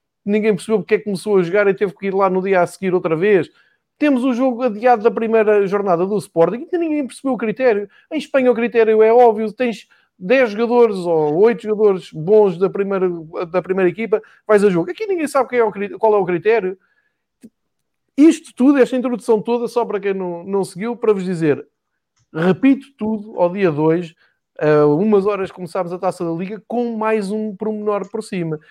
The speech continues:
É que estamos numa pandemia que piorou muito e que dá a ideia que agora o, o verniz está a estalar todo. Porquê? Porque a época está aí para a frente, porque os clubes estão a ficar pressionados, porque os objetivos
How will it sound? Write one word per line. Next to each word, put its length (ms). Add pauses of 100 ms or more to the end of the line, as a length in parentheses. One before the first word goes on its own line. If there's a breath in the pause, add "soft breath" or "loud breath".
(120)
É 80
que 40
estamos 240
numa 200
pandemia 580
que 160
piorou 380
muito 480 (260 soft breath)
e 100
que 220
dá 180
a 60
ideia 460
que 100
agora 240
o, 300
o 20
verniz 380
está 180
a 40
estalar 600
todo. 380 (400)
Porquê? 280
Porque 220
a 120
época 180
está 140
aí 100
para 140
a 20
frente, 400
porque 260
os 140
clubes 160
estão 140
a 20
ficar 200
pressionados, 680
porque 240
os 80
objetivos 640